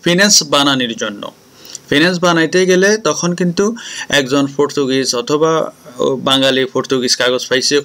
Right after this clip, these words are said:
ওই ধরনের কোনো একজনের reference লাগবে, তার, আহ, কার্ডের photocopy লাগবে, তার signature লাগবে, এ-, এই জন্য। তো authorization ছাড়া হয় না।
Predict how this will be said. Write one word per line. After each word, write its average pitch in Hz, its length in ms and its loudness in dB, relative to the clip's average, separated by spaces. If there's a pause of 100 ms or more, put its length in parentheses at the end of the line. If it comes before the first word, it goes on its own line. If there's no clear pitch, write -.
ওই 160 140 4
ধরনের 175 340 2
কোনো 156 180 0
একজনের 151 380 0
reference 135 540 -2
লাগবে, 127 380 0
তার, 120 180 -2
আহ, - 280 -8 (540)
কার্ডের 135 400 2
photocopy 139 420 -2
লাগবে, 135 300 -2
তার 131 160 0
signature 123 460 -2
লাগবে, 151 300 0 (1000)
এ-, 135 100 -6
এই 160 160 4
জন্য। 117 320 -2 (840)
তো 156 180 4
authorization 151 600 0
ছাড়া 143 220 0
হয় 131 260 -2
না। 113 160 -4